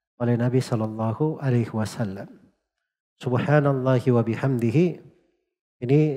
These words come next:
dua kata di dalamnya. Kata subhanallah dan kata wa bihamdihi. Kata wa bihamdihi. Dan ini dua kata universal,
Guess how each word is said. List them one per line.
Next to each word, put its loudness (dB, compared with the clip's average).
dua 6
kata 0
di 0
dalamnya. -4
Kata -2
subhanallah 0
dan -6
kata 0
wa 0
bihamdihi. 0
Kata 0
wa 4
bihamdihi. -4
Dan 2
ini 2
dua 2
kata -2
universal, -2